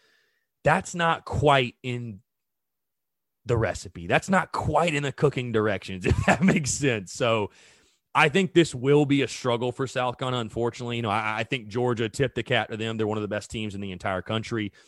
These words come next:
And I said it before the season. I'm gonna stick to it in my prediction here.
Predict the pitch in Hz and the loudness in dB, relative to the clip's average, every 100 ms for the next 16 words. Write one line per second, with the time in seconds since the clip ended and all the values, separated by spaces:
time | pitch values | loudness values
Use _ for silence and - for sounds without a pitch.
0 | _ - 127 127 - 170 175 156 - 160 | _ -4 -2 0 2 2 2 -2 0 0
1 | 143 135 143 143 139 127 123 120 - - | 0 -2 0 0 0 -4 -6 -8 -10 -2
2 | 147 - 143 139 131 123 123 117 120 110 | -2 0 4 4 4 0 -2 -2 -2 -2
3 | 117 - 95 117 107 98 | -4 -4 -6 2 2 2